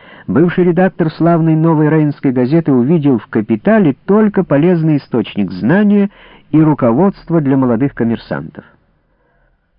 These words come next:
Вскоре появилась еще одна возможность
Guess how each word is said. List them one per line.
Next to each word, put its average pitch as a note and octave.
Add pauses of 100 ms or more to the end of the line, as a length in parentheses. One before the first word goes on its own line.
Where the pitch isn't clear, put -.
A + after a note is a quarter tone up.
(500)
Вскоре C#3
появилась D3
еще D#3
одна G2+
возможность A#2